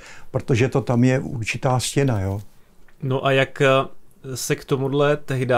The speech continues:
Speaker 2: třeba stavěla firma, protože nějaký ten rozpor mezi těma pilotama, že to nebyli úplně kamarádi, se vědělo. A dělalo se jako všechno pro to třeba, aby se nikdo o tom nedozvěděl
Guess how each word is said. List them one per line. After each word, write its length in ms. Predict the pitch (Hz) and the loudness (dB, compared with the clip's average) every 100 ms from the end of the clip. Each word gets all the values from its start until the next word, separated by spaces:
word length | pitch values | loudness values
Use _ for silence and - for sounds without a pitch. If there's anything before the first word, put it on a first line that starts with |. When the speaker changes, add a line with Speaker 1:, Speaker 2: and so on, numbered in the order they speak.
| 117 | 0
Speaker 2:
třeba 560 | - 120 123 127 131 - - 127 | -2 -4 0 0 -2 -6 -12 -12
stavěla 720 | - 123 120 131 135 135 156 - | -4 -2 0 2 4 2 -2 -10
firma, 340 | - 170 135 | -6 -4 -4
protože 720 | 107 113 117 110 120 120 123 - | -4 -4 -4 -2 0 2 0 -4
nějaký 280 | 120 110 | -8 -8
ten 180 | - 120 123 120 113 107 107 | -6 -4 -4 -4 -6 -6 -4
rozpor 540 | 113 - - 127 120 | -4 -6 -4 -2 0
mezi 240 | 120 117 | -2 -4
těma 160 | 113 123 | -4 -6
pilotama, 680 | 107 113 120 120 117 120 117 | -4 -4 -4 -4 -4 -4 -4
že 340 | 110 117 113 | -4 -2 -4
to 120 | - | -4
nebyli 260 | 117 104 113 | -6 -4 -4
úplně 260 | 117 - 120 | -4 -4 -2
kamarádi, 480 | 120 113 117 117 120 | -2 -2 0 0 -2
se 160 | - | -4
vědělo. 640 | 113 104 101 104 101 107 - - - - _ - - - - - | -2 0 0 -2 -2 -4 -10 -20 -20 -20 _ -20 -20 -20 -20 -18
A 220 | 113 104 98 104 107 104 | -10 -8 -8 -8 -10 -10
dělalo 420 | 104 113 127 123 | -6 0 2 2
se 160 | 123 139 | 0 0
jako 160 | 117 131 | 0 -2
všechno 260 | 117 127 | -4 -4
pro 160 | 120 120 | -2 -4
to 100 | 117 | -4
třeba, 160 | - | -4
aby 160 | 120 117 | -2 -2
se 140 | 131 | -2
nikdo 400 | 123 120 113 113 | -2 -2 -2 0
o 40 | 110 | 0
tom 240 | 117 117 | 0 -2
nedozvěděl 840 | 107 104 156 160 147 143 131 131 | 0 -2 -4 -4 -4 -4 -4 -4